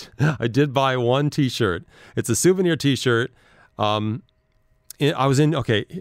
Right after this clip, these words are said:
okay, here's the thing. I was in New York City for most of it, London for part of it, New York City. There's so much to talk about. I don't think I can fit it all in,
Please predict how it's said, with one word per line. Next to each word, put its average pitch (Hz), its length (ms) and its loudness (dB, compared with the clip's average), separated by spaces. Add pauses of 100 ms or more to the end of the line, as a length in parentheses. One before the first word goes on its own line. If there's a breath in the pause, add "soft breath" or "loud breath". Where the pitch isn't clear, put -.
okay, - 160 -12
here's 104 220 -8
the 101 80 -4
thing. 76 220 -8
I 107 60 -2
was 120 100 2
in 135 140 2
New 135 80 2
York 190 180 0
City 90 240 0
for 107 140 -4
most 101 260 -2
of 82 80 -8
it, 80 140 -10
London 165 480 -2
for 139 100 -6
part 135 240 -2
of 123 80 -4
it, 123 200 -4 (220)
New 117 120 -2
York 123 180 0
City. 104 320 -2 (220 loud breath)
There's 143 160 0
so 254 120 4
much 233 220 0
to 107 80 -10
talk 127 220 -2
about. 131 240 0
I 151 40 -2
don't 208 140 -2
think 151 140 -4
I 117 80 0
can 90 160 -8
fit 117 180 -4
it 131 80 -4
all 101 240 -2
in, 113 260 0